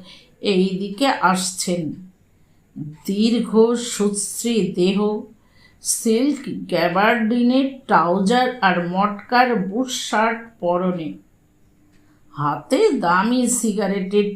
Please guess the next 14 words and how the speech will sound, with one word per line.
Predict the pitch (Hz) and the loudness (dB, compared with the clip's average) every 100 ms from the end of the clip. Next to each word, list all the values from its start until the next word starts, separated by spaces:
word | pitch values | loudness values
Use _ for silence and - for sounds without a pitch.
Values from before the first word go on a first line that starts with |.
| - | -4
টিন | 185 220 226 | -2 0 -2
এবং | - 185 180 175 156 | -4 -2 -2 -2 -4
দেশলাই। | 165 175 - 151 151 139 139 - _ _ _ _ _ _ _ _ _ _ - | -4 -4 -4 -6 -6 -6 -10 -20 _ _ _ _ _ _ _ _ _ _ 0
আহ, | 202 170 - - _ _ _ _ _ - | 0 0 -6 -18 _ _ _ _ _ -8
বাঁচলাম। | 196 185 180 - - - 196 196 180 147 147 - _ _ - _ 170 | -4 -2 -2 -2 -6 -8 -4 0 0 -2 -10 -20 _ _ -20 _ -2
এ | 185 190 | 0 4
যাত্রী | 247 254 - 262 254 - | 2 2 -6 -4 -4 -4
ফার্স্ট | - 160 - - | -4 -4 -4 -8
ক্লাসের | - 240 240 262 262 214 | -2 0 2 2 2 2
না | 190 147 196 | 0 0 0
হয়ে | 208 226 294 359 - | 4 2 2 -2 -4
যায় | 180 165 175 | -2 0 0
না। | 160 143 - - _ _ _ _ _ _ _ _ _ _ _ _ | -2 -6 -10 -18 _ _ _ _ _ _ _ _ _ _ _ _
সত্যি, | - - 320 - - 302 247 180 | -6 -2 -2 -4 -2 0 2 0